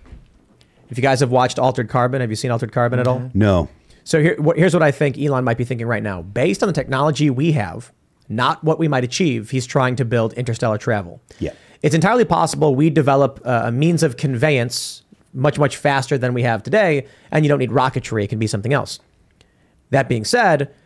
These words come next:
Speaker 1: at our current level of technology, Elon is building Starship. Let's say Starship decides to go to Alpha Centauri or something. I don't even know how, how, how long will it take to get there? A thousand years, something like
Speaker 2: Yeah,
Speaker 1: that?
Speaker 2: it, at, it's, like, thirteen light years away, so that's,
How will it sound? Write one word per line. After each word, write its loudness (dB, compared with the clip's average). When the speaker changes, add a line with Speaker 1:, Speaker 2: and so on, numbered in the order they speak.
Speaker 1:
at 0
our 0
current 2
level 4
of 0
technology, 0
Elon 2
is -2
building -2
Starship. -2
Let's 0
say 4
Starship 0
decides 0
to -4
go 4
to 2
Alpha 0
Centauri 0
or 0
something. -6
I 2
don't 2
even 2
know 0
how, -2
how, -2
how 2
long 4
will 4
it 0
take 2
to -4
get -4
there? -4
A -10
thousand -2
years, -2
something -4
like 0
Speaker 2:
Yeah, 0
Speaker 1:
that? -8
Speaker 2:
it, -10
at, -4
it's, -6
like, 2
thirteen 0
light 0
years -4
away, -4
so -8
that's, -12